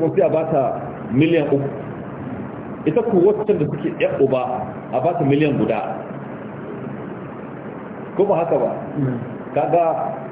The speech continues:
Speaker 1: ya gwada an rage mata yawa. Da babu shaƙiƙiyar ga uwa ɗaya, uba ɗaya, ita li abin su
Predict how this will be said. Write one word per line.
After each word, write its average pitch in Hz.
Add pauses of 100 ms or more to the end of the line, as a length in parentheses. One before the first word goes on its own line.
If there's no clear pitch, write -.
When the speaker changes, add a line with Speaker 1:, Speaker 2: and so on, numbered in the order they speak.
(120)
Speaker 1:
ya 170
gwada 170 (240)
an 143
rage 160
mata 131
yawa. 113 (1400)
Da 165
babu 226
shaƙiƙiyar 180
ga 156
uwa 170
ɗaya, 165
uba 139
ɗaya, 139
ita 240
li 208
abin 156
su 160